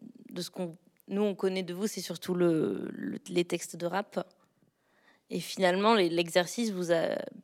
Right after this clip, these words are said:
bien plu, manifestement. Euh, la chanson pouvait pas tout dire, surtout faire une chanson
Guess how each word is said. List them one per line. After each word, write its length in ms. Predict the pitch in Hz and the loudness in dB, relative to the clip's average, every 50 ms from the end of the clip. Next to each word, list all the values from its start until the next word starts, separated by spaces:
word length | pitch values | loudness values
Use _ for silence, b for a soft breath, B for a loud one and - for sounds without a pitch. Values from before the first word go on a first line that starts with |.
| _ _ _ - | _ _ _ -6
bien 200 | - 175 165 165 160 _ | -4 -4 -4 -4 -8 _
plu, 240 | - - 226 247 349 - - _ _ _ _ _ _ _ _ _ _ _ _ _ _ _ _ _ _ - | -8 -2 0 0 0 0 -4 _ _ _ _ _ _ _ _ _ _ _ _ _ _ _ _ _ _ -10
manifestement. 720 | 185 175 170 160 - 170 165 - - 180 190 214 269 - b b b b b b b b b b b b _ - - | -8 -6 -6 -6 -6 -8 -8 -8 -6 -2 -2 -2 -2 -4 b b b b b b b b b b b b _ -4 0
Euh, 560 | 190 180 180 175 175 175 175 - - - - - - - - - - - - - - - - - - | 2 4 4 4 4 4 2 0 0 -2 -4 -6 -8 -10 -10 -12 -12 -14 -16 -18 -18 -20 -20 -18 -10
la 220 | - - 190 190 185 | 0 6 8 8 8
chanson 580 | - - 214 202 190 - - - 240 240 247 | 8 8 6 6 6 4 2 4 4 4 4
pouvait 300 | 247 - 196 180 175 175 | 2 0 -4 -4 -2 0
pas 160 | 180 208 202 202 | 4 4 4 4
tout 240 | - - - 208 | 2 -4 -8 -8
dire, 280 | 196 180 214 240 226 - | -4 -2 -2 -2 -2 -4
surtout 840 | - - 220 - _ - - 214 214 214 214 214 208 202 196 - - 190 220 - _ _ _ | -10 -12 -12 -14 _ -16 -12 -8 -6 -6 -6 -6 -6 -6 -8 -8 -12 -14 -20 -20 _ _ _
faire 180 | - - 208 196 | 0 2 2 2
une 100 | 196 196 | 2 2
chanson 680 | - 208 202 196 - 233 233 233 233 233 226 220 220 | 4 2 2 2 2 2 4 4 4 4 2 2 0